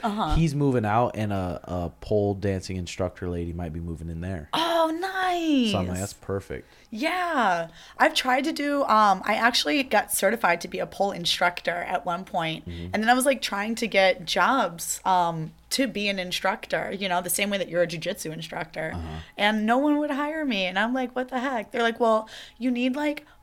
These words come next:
Speaker 1: pole dancing background versus, like, being a stripper background." I'm like, "But I have on-the-job experience." <laughs> Like,
Speaker 2: Mm-hmm.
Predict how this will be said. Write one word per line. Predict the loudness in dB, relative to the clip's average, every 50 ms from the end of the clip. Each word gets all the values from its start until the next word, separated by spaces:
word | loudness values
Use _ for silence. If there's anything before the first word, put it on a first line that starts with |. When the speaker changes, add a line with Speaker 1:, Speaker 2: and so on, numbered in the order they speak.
| -20 _
Speaker 1:
pole | -8 -6 -4 -2 -2 -2
dancing | -2 -4 -2 -2 -4 -4 -2 -4 -4 -2
background | -2 -2 -4 -4 -6 -6 -4 0 0 2 2 2 2 2 0 -2 -6 -10 -14 -20 -20 -20 _ -18 _ 0
versus, | 2 2 2 2 0 -2 0
like, | 2 2 2 2 -2
being | -2 0 2
a | 0 0
stripper | 0 0 0 0 2 2
background." | 2 2 2 2 2 0 -2 -2
I'm | -2 -2
like, | -2 -2 0
"But | 2 2
I | 2 2
have | 2 0 0 0
on-the-job | 2 2 2 0 2 2 4 4 4 2
experience." | 2 -4 -6 -4 -2 -2 0 0 0 0 -2 -2 -4 -4 -4 0 2 2
<laughs> | 2
Like, | 4 2 2 2 2 -2 -8 -6
Speaker 2:
Mm-hmm. | -4 -4 -4 -2 -2 -4